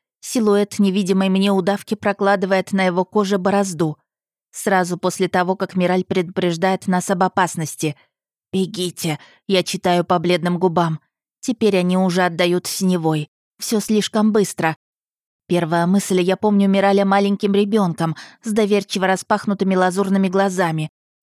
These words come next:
И мне остро, жутко жалко, как будто того белокурого мальчика сейчас душит при мне магическая петля.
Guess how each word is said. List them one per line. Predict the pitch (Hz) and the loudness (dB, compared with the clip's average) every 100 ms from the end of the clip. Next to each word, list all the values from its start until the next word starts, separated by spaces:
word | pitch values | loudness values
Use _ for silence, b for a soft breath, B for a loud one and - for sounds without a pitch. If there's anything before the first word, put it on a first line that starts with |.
| _ | _
И | 285 | 2
мне | 240 214 - | 4 4 2
остро, | 214 208 - 185 185 | -2 -2 -2 -2 0
жутко | 202 226 - 220 | -2 -4 -2 -2
жалко, | 208 208 175 - 165 B B | 0 0 -2 -4 -6 B B
как | - 226 | -6 -2
будто | 214 233 214 | -2 -4 -2
того | 214 220 | 0 0
белокурого | 208 208 214 - 233 214 | 0 0 0 0 0 2
мальчика | 214 233 220 - 190 | 2 2 0 -2 -4
сейчас | 185 214 226 220 185 | -2 -4 -2 -2 -2
душит | 233 226 226 - | -4 -4 -4 0
при | 220 | 0
мне | 214 226 | 2 2
магическая | 220 214 220 220 - 214 208 | 2 0 -4 -6 -2 -2 0
петля. | 226 214 190 160 | -4 0 2 2